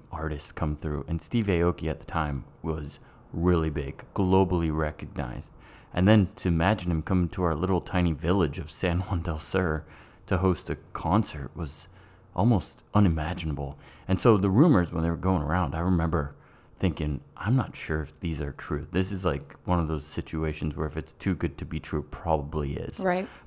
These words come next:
Speaker 1: But then, it wasn't that long after, they were advertising for it on, like, a few trucks and making announcements. And we were like, "Holy crap, this is actually going down. And we gotta go to this. This has
Speaker 2: Yeah.
Speaker 1: gotta be, like, the best event that's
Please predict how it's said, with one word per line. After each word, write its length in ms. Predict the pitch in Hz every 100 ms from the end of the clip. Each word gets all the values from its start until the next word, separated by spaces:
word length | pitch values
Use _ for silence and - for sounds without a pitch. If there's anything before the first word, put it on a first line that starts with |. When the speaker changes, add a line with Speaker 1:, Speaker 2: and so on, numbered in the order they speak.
| -
Speaker 1:
But 220 | - -
then, 420 | 117 170 104 107 - - -
it 40 | 95
wasn't 280 | 131 180 151
that 280 | 139 -
long 240 | 92 107 87
after, 520 | 98 123 - 82 85 - - - -
they 120 | 101
were 240 | 139 131 -
advertising 680 | 90 101 110 110 107 110
for 300 | 104 110 107
it 40 | 113
on, 160 | 92 87
like, 160 | 85
a 40 | -
few 200 | - 90
trucks 540 | - - 101 98 -
and 80 | 85
making 280 | 87 87 82
announcements. 600 | 80 90 104 - 98 -
And 120 | 87
we 60 | 110
were 60 |
like, 140 | 82 -
"Holy 180 | -
crap, 380 | - - 92 -
this 180 | 90 -
is 140 | 170 82
actually 400 | 73 - 78 76
going 380 | 87 85 80
down. 440 | 76 90 120 78 78 - - - -
And 300 | 87 78 76 - _
we 260 | 76 95 151
gotta 240 | 147 -
go 220 | - 101
to 80 | 113
this. 280 | - - -
This 180 | 120 123
has 140 | 175
Speaker 2:
Yeah. 40 | 170
Speaker 1:
gotta 200 | 85 80
be, 100 | 90
like, 260 | 80 -
the 120 | 92
best 580 | 73 - - 104 95 -
event 300 | 85 107 113
that's 200 | 82 -